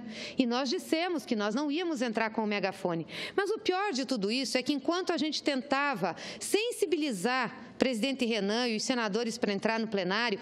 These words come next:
e falar do tema do combate à cultura do estupro, os demais senadores continuavam fazendo discussões aqui que nada tinham a ver com o tema. Nenhum falou da situação que nos trazia ao plenário.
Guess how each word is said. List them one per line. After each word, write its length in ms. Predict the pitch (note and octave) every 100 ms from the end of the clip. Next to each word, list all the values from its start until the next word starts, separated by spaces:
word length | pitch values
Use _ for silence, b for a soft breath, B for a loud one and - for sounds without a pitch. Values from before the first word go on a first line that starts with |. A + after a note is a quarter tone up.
| B B
e 80 | D4
falar 560 | - D#4+ C4+ B3 E4 F4
do 140 | A3+
tema 480 | - A#3 B3+ A#3 F3+
do 140 | F3+
combate 420 | A3+ A3 A3 A#3+ A#3
à 40 |
cultura 380 | A3+ G3 A#3 G#3
do 100 | F3+
estupro, 520 | - C4+ C#4+ - F3+ B B B B - -
os 200 | A4 G4
demais 420 | A4 F#4+ A4+ G#4
senadores 500 | G4 E4+ C4 G4 G4
continuavam 640 | G#4+ F#4+ E4 E4+ G4+ F4+
fazendo 520 | B3+ C#4 A3+ D4 C4
discussões 760 | F3+ A#3+ - G#3+ - C#4+ D#4 A3+
aqui 320 | F#3+ - D#4
que 120 | E4 G4+
nada 460 | F#4+ G#4+ A#4+ A#4
tinham 400 | G#4 G#4+ A4+ G#4+
a 20 |
ver 160 | D#4 G#4
com 180 | G#4+ A4
o 20 |
tema. 480 | - F#4+ A4+ C#4 F3 - B B B -
Nenhum 540 | G#4 B4+ G#4+ B4 C#5+
falou 400 | - G4 D#4+ G#4
da 100 | G#4
situação 720 | - F#4+ E4+ C#4+ - F4+ A4
que 160 | G4+ G4
nos 140 | G#4
trazia 340 | G#4+ F#4 C#4 G4+
ao 60 | G#4
plenário. 640 | G#4+ F#4 F#4 G4+ C4